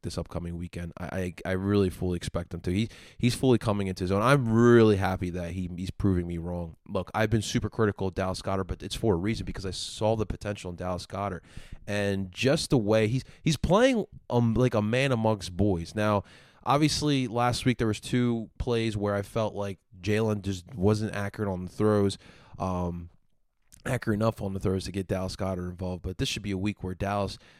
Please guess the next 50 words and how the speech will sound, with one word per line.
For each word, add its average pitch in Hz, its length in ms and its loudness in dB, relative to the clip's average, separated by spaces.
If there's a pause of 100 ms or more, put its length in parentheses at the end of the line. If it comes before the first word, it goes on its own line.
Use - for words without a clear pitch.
should - 240 -4
at 104 140 -6
least 110 240 -4
get 90 160 -10
five 90 300 -8
catches. 92 420 -8
Like, 87 120 -10
he 120 180 -6
really 120 360 0
should 113 300 -2
be 92 80 -4
getting 87 380 -6
at 90 120 -4
least 117 600 -4
five 85 220 -6
catches. 85 400 -6
This 95 180 -6
is 90 100 -6
a 87 180 -4
good 92 160 0
week 87 220 -4
for 85 180 -6
him 85 220 -4
to, 85 160 -10 (360)
to 104 60 -2
kinda 92 260 0
eat. 92 240 -2
And 110 100 -2
of 113 100 0
course, 143 320 8 (380)
the 127 100 4
running 160 260 6
game. 87 200 -2 (140)
It's, - 260 -4
it's - 220 -2
gonna 127 160 2
be 131 100 2
predic-, 127 340 4
a 113 80 0
lot 117 220 6
of 127 80 0
the 123 80 2
running 120 240 2
game 117 220 -2
is 107 80 -2
gonna 110 120 -2
be 107 80 0
predicated 107 540 -2
along 101 500 -2
a, 95 180 -4